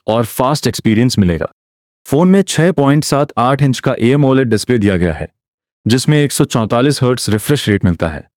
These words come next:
इसका मतलब है कि स्क्रॉलिंग और गेमिंग दोनों काफी स्मूथ रहने वाले हैं। कैमरा की बात करें तो इसमें पचास मेगापिक्सल का प्राइमरी कैमरा दिया गया है, जिससे आप अच्छी क्वालिटी की फोटोज और वीडियोज कैप्चर कर सकते हैं। साथ ही फ्रंट में बत्तीस मेगापिक्सल का कैमरा भी मिलता है।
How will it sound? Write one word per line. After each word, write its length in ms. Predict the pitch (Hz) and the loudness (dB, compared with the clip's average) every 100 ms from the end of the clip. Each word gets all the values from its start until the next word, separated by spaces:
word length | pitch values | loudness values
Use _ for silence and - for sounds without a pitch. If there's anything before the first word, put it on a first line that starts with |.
| _ - | _ -4
इसका 260 | 131 - | -2 0
मतलब 260 | 143 139 139 | 0 0 2
है 140 | 131 | 2
कि 120 | 147 151 | 0 -2
स्क्रॉलिंग 500 | - 127 123 151 147 | 0 0 2 2 2
और 140 | 131 | 0
गेमिंग 400 | 110 117 143 139 | 0 2 2 2
दोनों 240 | 117 135 | 2 2
काफी 280 | 135 113 135 | 0 0 0
स्मूथ 240 | 127 117 107 | 0 2 2
रहने 240 | 95 87 | 0 0
वाले 200 | 82 80 | 0 -2
हैं। 140 | 80 - _ _ _ _ _ | -6 -12 _ _ _ _ _
कैमरा 220 | 110 123 | 0 0
की 120 | 147 160 | 2 2
बात 180 | 120 | 0
करें 200 | - 143 | 0 0
तो 80 | 170 | 0
इसमें 200 | 160 156 | 0 0
पचास 400 | 131 120 127 143 | -2 0 0 0
मेगापिक्सल 420 | 127 120 113 - | 0 0 0 -2
का 120 | 123 135 | -2 -2
प्राइमरी 340 | 104 107 123 | 0 0 0
कैमरा 280 | 117 101 110 | 0 0 2
दिया 180 | 104 101 | 0 0
गया 180 | 104 | 0
है, 160 | 101 165 - - - | 0 -4 -8 -8 -2
जिससे 220 | 131 160 | 0 0
आप 140 | 151 | 0
अच्छी 260 | 143 - 180 | -2 0 0
क्वालिटी 340 | 147 127 143 | 2 0 0
की 80 | 139 | -2
फोटोज 440 | - 120 147 156 | 0 0 2 2
और 120 | 147 117 | 2 0
वीडियोज 300 | 107 151 - | 0 0 0
कैप्चर 280 | 120 - | -4 -2
कर 100 | 110 | -2
सकते 260 | 98 95 - | -2 -4 -6
हैं। 140 | 78 - _ _ - | -8 -12 _ _ -8
साथ 220 | 110 104 | -4 0
ही 40 | 135 | -2
फ्रंट 300 | - 117 113 | 0 -2 0
में 160 | 127 | 0
बत्तीस 380 | 107 101 135 135 | 0 0 0 0
मेगापिक्सल 500 | 113 104 104 107 117 | 0 0 -2 -2 -2
का 80 | 120 | 0
कैमरा 300 | 110 95 98 | 0 0 0
भी 120 | 95 | 2
मिलता 220 | 123 90 | 0 -2
है। 140 | 80 | -6